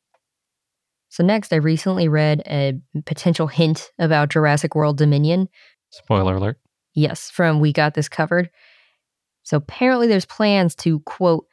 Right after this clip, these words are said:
Speaker 1: "have Doctor Wu create robot dinosaurs at some point in the franchise, which would
Speaker 2: Oof.
Speaker 1: presumably be used to battle their flesh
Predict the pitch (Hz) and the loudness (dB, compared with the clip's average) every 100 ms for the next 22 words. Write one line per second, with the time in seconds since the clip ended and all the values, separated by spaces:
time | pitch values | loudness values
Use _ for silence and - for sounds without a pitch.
0 | _ _ - 196 190 170 180 180 185 170 | _ _ -4 -2 -2 -2 -2 0 0 0
1 | 160 151 147 - 160 160 151 135 147 196 | 2 0 -2 -4 0 0 0 -2 0 2
2 | 175 135 139 135 135 131 131 127 - 147 | 2 0 0 0 0 -2 -4 -4 -2 -6
3 | - - 196 202 202 190 180 175 - 180 | -6 -8 -4 -2 0 2 2 0 0 0
4 | 175 151 131 131 - - 160 156 175 160 | 2 2 2 0 -6 -8 -4 -2 0 -2
5 | 110 165 147 185 247 277 254 240 220 214 | 0 0 2 2 2 2 0 0 0 2
6 | 220 202 160 147 156 190 175 147 - - | 2 0 -2 0 0 2 0 -4 -10 -18
7 | - 180 180 | -4 -2 -2